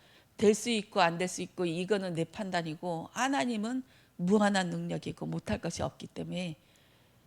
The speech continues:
나는 기도하면 여기서 끝난다. 응답 주시고 안 주신 거는 하나님의 소관이고,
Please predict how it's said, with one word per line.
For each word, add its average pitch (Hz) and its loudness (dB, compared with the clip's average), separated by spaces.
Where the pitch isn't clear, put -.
나는 208 0
기도하면 247 0
여기서 170 -2
끝난다. 208 -6
응답 233 4
주시고 214 0
안 170 4
주신 196 -6
거는 180 0
하나님의 240 0
소관이고, 175 -4